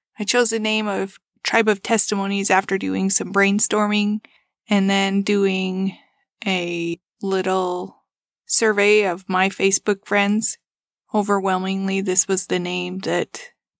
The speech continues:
seemed easiest for everybody to understand. It seemed like it was a good one to go with.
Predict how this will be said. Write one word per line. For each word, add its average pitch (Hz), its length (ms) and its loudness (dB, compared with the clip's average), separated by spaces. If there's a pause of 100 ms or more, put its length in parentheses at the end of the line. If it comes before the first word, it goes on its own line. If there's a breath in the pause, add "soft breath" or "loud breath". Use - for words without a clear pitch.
(220)
seemed 196 400 0
easiest 202 480 0
for 202 160 4
everybody 190 500 0
to - 180 -6
understand. 196 760 0 (580)
It - 80 -8
seemed 185 240 -2
like 165 220 -6
it 165 100 0
was 185 300 -2 (360)
a 208 60 -2
good 196 220 2
one 185 180 -4
to 190 100 -4
go 190 220 2
with. 180 260 0